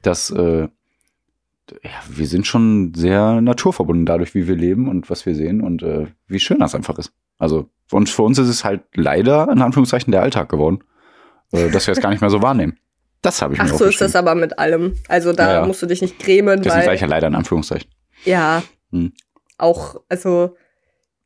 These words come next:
Speaker 2: die, die, äh, Pamela Reif, die jeden Morgen, äh, in ihrem Pool schwimmt und keine
Speaker 1: Hm.
Speaker 2: Ahnung, <laughs> die hat sich da auch, glaub ich, schnell dran gewöhnt.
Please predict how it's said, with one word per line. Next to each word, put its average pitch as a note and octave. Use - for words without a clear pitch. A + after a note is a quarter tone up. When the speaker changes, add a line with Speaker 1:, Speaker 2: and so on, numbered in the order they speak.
Speaker 2:
die, G#3
die, G#3
äh, F#3+
Pamela G#3
Reif, F3+
die F3
jeden F#3
Morgen, F3
äh, F3
in F3+
ihrem F3
Pool G3
schwimmt F3+
und E3+
keine F3
Speaker 1:
Hm. D#3
Speaker 2:
Ahnung, E3
<laughs> -
die F#3+
hat F#3
sich -
da -
auch, F3
glaub C#3+
ich, F3
schnell E3+
dran E3+
gewöhnt. F3